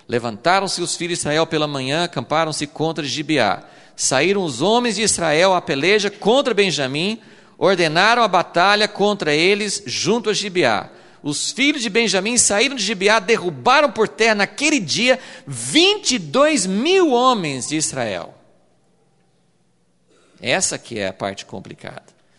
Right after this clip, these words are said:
Deus falou, "Vai Judá." E Deus permitiu que vinte e dois mil homens,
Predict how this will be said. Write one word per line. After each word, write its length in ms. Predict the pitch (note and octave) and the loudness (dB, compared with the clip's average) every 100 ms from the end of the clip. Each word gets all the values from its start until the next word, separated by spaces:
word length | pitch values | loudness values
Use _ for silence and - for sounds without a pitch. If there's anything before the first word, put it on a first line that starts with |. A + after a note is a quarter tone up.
| _ - | _ -16
Deus 460 | D3 G3 A#3+ - | -6 -2 -2 -4
falou, 580 | - D#3+ D3 B2+ - - | -6 -2 0 0 -2 -12
"Vai 380 | D3+ F3+ F#3+ G3+ | -6 0 0 0
Judá." 500 | C#4 A#3 A3 G#3 F#3+ - - - - _ - | -4 -2 0 0 -4 -16 -20 -20 -20 _ -8
E 120 | A3 | -8
Deus 420 | C3+ G3+ G#3 A3 | -2 0 0 -2
permitiu 580 | - A3 C4 - D#3+ F3 | -6 -6 -8 -8 -6 -6
que 160 | - B3 | -6 -10
vinte 460 | D#3+ G#3+ D4 D4 | -4 -2 -2 -4
e 40 | A#3 | -8
dois 360 | D3 D#3 F3+ | -4 -2 -2
mil 600 | G3+ A3 B3 E4+ F4+ F#4+ | -4 -2 2 4 4 4
homens, 960 | C4 A#3 A#3+ B3 D#4+ G#4 - - - | 4 2 0 -2 -6 -6 -6 -8 -12